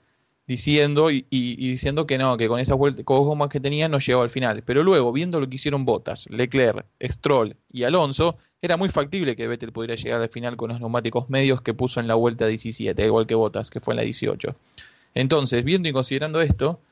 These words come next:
yo creo que el equipo de Iñaki Rueda, que es el jefe de todos los, eh, eh, estrategas,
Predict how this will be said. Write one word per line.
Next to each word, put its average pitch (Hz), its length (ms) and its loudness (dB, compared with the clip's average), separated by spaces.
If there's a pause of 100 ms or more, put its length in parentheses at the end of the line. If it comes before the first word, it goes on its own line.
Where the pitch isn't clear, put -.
(360)
yo 147 100 0
creo 139 160 4
que 123 80 -2
el 127 80 4
equipo 143 340 0
de 131 80 4
Iñaki 147 280 -2
Rueda, 147 320 4
que 120 80 -4
es 123 100 -6
el 117 120 -4
jefe 143 340 -2
de 113 140 -6
todos 127 260 -8
los, - 380 -8
eh, 117 240 -8
eh, 120 160 -2
estrategas, 143 680 2